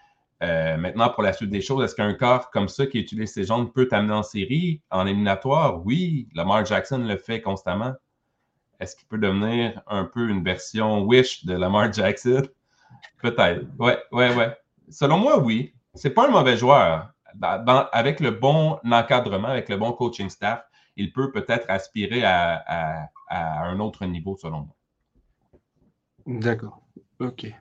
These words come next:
Speaker 2: Alors, on était à Zinku, donc, qui, qui nous disait, les déclarations, c'est que les douze n'ont aucun droit de le critiquer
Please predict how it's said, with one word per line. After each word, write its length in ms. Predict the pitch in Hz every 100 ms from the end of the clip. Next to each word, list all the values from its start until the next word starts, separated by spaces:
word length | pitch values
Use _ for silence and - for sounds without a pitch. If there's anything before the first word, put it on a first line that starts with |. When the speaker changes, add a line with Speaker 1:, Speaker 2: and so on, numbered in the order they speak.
| _ _ -
Speaker 2:
Alors, 280 | 151 139 92
on 100 | 143
était 180 | 143 143
à 120 | 135
Zinku, 360 | 123 143 156 143
donc, 180 | 127 113
qui, 160 | 117
qui 120 | 113
nous 60 | 127
disait, 240 | 123 156
les 80 | 156
déclarations, 520 | 147 151 160 151 190
c'est 220 | 196 160 156
que 300 | 151 143 -
les 460 | - 123 127 135
douze 380 | 135 165 190 185
n'ont 300 | 143 127 131 156
aucun 300 | 156 165 143
droit 260 | 131 147
de 80 | 147
le 100 | 131
critiquer 600 | 120 135 - 135 156 165